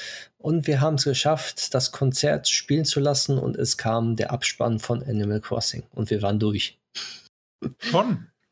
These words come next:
Speaker 1: Ja, durch heißt ja in dem Sinne, jetzt kannst du erst richtig anfangen in dem Spiel.
Speaker 2: Okay.
Speaker 1: Also,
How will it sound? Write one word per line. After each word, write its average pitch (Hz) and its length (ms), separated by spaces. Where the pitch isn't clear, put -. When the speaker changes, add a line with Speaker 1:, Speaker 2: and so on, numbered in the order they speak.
Speaker 1:
Ja, 127 400
durch 131 380
heißt 143 280
ja 127 240
in 123 220
dem 131 180
Sinne, 131 600
jetzt 131 280
kannst 131 320
du 135 80
erst - 460
richtig 131 320
anfangen 104 380
in 110 140
dem 101 160
Spiel. - 340
Speaker 2:
Okay. 113 200
Speaker 1:
Also, 113 340